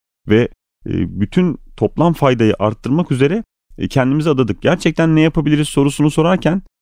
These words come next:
hani az önce dedik ya, bütün üç yüz altmış derece bütün süreçlerimizde olması lazım bu İİG'nin. İİG sadece hani bir ürün geliştirmek olarak değil de bizim hayatta içinde bulunduğumuz iş sürecinde nereye dokunuyorsak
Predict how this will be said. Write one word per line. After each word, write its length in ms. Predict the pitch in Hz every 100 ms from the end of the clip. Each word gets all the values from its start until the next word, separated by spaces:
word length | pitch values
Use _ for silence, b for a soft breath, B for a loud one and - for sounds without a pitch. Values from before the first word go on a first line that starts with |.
| _
hani 280 | - 127 131 -
az 180 | 107 127
önce 200 | 139 143
dedik 280 | 151 165
ya, 200 | 120 98 - _ _ - 113
bütün 280 | 113 160
üç 200 | 151 127
yüz 120 | 127 143
altmış 360 | 131 143 -
derece 240 | 135 120 113
bütün 180 | -
süreçlerimizde 600 | 156 113 104 - 87 80
olması 360 | 71 82 85 -
lazım 340 | 78 76 82
bu 160 | 80 80 -
İİG'nin. 540 | 190 202 95 80 127 - _ _
İİG 340 | 147 147 175 165
sadece 560 | 170 160 156 147 160 - -
hani 240 | 117 123 -
bir 320 | 120 151 -
ürün 260 | 123 151
geliştirmek 560 | 139 139 131 - 147 139
olarak 360 | 131 131 135 -
değil 260 | 175 151
de 160 | 92 69 _ _ _ -
bizim 500 | 101 147 156 165 220 - -
hayatta 800 | - 110 110 143 - - 127 175 - - -
içinde 380 | - 135 160 170
bulunduğumuz 360 | 160 127 120
iş 140 | 151 160
sürecinde 540 | - 139 131 123 107
nereye 300 | 123 202 170
dokunuyorsak 580 | 131 - 147 202 -